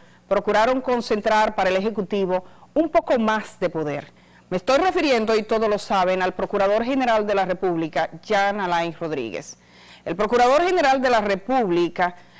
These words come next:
la invistió contra Miriam Germán Brito en una audiencia que afortunadamente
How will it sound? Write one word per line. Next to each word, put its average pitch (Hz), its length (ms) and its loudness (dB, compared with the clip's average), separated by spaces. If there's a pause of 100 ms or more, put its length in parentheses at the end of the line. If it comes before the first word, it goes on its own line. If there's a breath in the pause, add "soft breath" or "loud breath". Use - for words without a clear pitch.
la 185 140 0
invistió 226 400 0
contra 285 300 2
Miriam 262 500 0
Germán 214 520 0
Brito 190 540 -2
en 190 240 -2
una 254 200 2
audiencia 214 720 -2
que 226 120 2
afortunadamente 214 1160 0